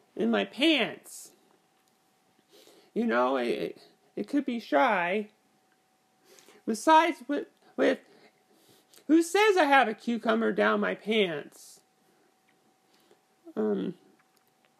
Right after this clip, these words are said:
if I pull it out, a cat would be scared. Yeah, have you ever seen a cat video who's afraid of a cucumber?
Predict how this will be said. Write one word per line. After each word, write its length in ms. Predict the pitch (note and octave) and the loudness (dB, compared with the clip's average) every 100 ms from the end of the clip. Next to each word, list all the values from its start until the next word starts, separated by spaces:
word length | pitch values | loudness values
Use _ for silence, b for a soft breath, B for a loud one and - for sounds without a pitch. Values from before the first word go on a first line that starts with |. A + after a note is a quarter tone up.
| _ b b b b b b b b b b b b | _ b b b b b b b b b b b b
if 160 | - C#4+ | 0 4
I 140 | D4+ | 4
pull 320 | D4 D#4 F#4 F4 | 2 0 2 4
it 80 | |
out, 400 | E4 F4+ D4+ A#3 b b | 6 4 4 -2 b b
a 100 | - | -4
cat 420 | G#3 C#4 F4+ F4+ | -2 2 4 2
would 180 | C4+ A3 | -2 -6
be 160 | G3+ G3+ | -6 -6
scared. 640 | - F3+ F#3+ G3+ B3+ C4+ - _ _ _ _ _ _ _ _ _ _ b b b b _ | -8 -4 0 2 0 -4 -12 _ _ _ _ _ _ _ _ _ _ b b b b _
Yeah, 280 | C4 C#4 B3+ | 2 6 6
have 100 | A#3+ | 4
you 80 | C#4+ | 0
ever 160 | C#4+ | -4
seen 360 | A#3+ - C#4+ C#4 b b b | -4 0 0 0 b b b
a 120 | - A3 | -8 -8
cat 460 | - A#3+ B3 - _ b b b b b _ | 0 2 2 -2 _ b b b b b _
video 880 | A3 A#3 B3 B3+ B3+ C4 C4+ C4 G#3 - | -6 -2 -2 0 0 0 0 -4 -8 -10
who's 340 | F3+ G#3 - - - _ | -10 -10 -12 -20 -20 _
afraid 260 | - A#3+ | -2 0
of 100 | A#3 | -2
a 40 | G#3 | -8
cucumber? 1000 | - C4 C4 C4 B3+ B3+ C4+ C#4 C#4+ | -6 -4 -2 -2 0 0 2 2 0